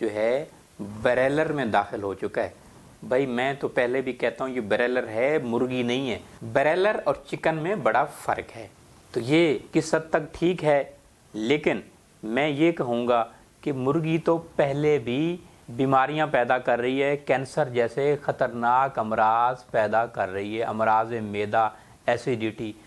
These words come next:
और बहुत सारे अमराज, और जल्दी लोग बालिग हो रहे हैं इस मुर्गी से। तो बात हो रही है कोरोना वायरस के हवाले से। कोरोना वायरस का इलाज तो किसी के पास है नहीं, न अब तक कोई तहकीकार ढूंढ सके हैं।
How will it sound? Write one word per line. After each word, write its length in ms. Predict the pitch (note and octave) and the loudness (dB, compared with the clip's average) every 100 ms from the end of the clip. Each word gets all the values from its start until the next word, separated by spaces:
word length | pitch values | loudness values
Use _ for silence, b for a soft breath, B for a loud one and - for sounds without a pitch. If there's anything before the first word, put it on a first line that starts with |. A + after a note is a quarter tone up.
| B - | B 0
और 260 | E3+ G3+ | 2 2
बहुत 440 | G3 D3+ C#3+ D#3 D#3 | 0 -2 0 0 0
सारे 240 | E3 F3+ | 0 2
अमराज, 400 | D3+ A2+ A2 A#2 B2+ B B - D#3 | 0 2 2 2 -2 B B -4 0
और 180 | F3+ C#3 | 0 0
जल्दी 420 | C#3 E3 D#3+ A3 | 0 0 -2 -4
लोग 460 | E3+ D3 E3+ C#3+ A2+ | 2 2 2 -2 0
बालिग 360 | B2+ C#3+ D#3+ | 2 2 0
हो 200 | D3 B2+ | 0 2
रहे 120 | B2 | 2
हैं 100 | C#3 | -2
इस 120 | C#3+ - | -4 -6
मुर्गी 360 | G#2+ A2+ B2 | -6 -6 -8
से। 240 | B2 F#2 - - - - | -8 -8 -10 -20 -12 0
तो 80 | E3+ | 2
बात 380 | D3+ D#3+ F#3 F3+ | 4 4 2 2
हो 100 | F3+ | 2
रही 140 | G3 | 2
है 100 | G#3 | 0
कोरोना 560 | G#3 - C#3+ D3 E3 F3 | 0 0 2 2 2 2
वायरस 400 | C3 C3 D3+ D3+ | 2 2 0 -6
के 160 | - | -6
हवाले 360 | D3+ C3 B2 A#2+ | -2 0 0 0
से। 320 | D3 C#3+ C#3+ B B B - | 0 0 -2 B B B -2
कोरोना 380 | D#3 D#3+ F3+ F#3+ | 2 4 4 4
वायरस 380 | D#3+ C#3 C#3+ C#3+ | 4 4 2 -2
का 180 | - F3 - | 2 2 2
इलाज 360 | C3+ C3 C#3 D3 | 2 2 2 -2
तो 80 | D#3+ | -6
किसी 280 | - D3 C#3 | -6 -6 -4
के 120 | C#3+ | -2
पास 420 | C3 C3 C3+ C3+ - | 0 2 2 -2 -2
है 260 | A#2+ C3 | 2 2
नहीं, 280 | C#3 D3 D3+ D3 B - | 0 -2 -4 -8 B -6
न 80 | C#3+ | 0
अब 260 | C3+ C#3 - | 0 0 0
तक 180 | D3+ C#3+ | -2 0
कोई 180 | C#3+ C#3 | 0 0
तहकीकार 640 | C#3 B2+ C3+ A#2 C3 C3 | -2 -4 -4 0 0 0
ढूंढ 380 | A#2+ G#2+ B2 E3+ | -2 -6 -2 0
सके 280 | D3+ B2+ C3+ | 0 -2 0
हैं। 320 | B2+ C3 D3+ | -2 -2 -4